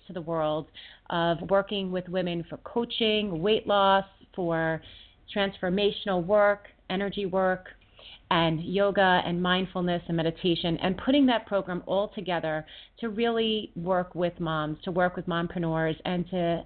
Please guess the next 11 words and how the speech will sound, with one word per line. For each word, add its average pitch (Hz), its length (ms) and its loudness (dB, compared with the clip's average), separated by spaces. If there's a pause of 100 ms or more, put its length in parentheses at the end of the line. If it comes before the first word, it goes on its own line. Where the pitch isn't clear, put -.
(120)
have 202 320 2
us 180 120 2 (180)
feel 170 460 0 (160)
centered 226 640 0
and 175 140 -6
connected 180 580 0 (400)
to 214 80 0
be 240 260 2
successful - 680 -4
with 170 120 -6
our 160 160 -4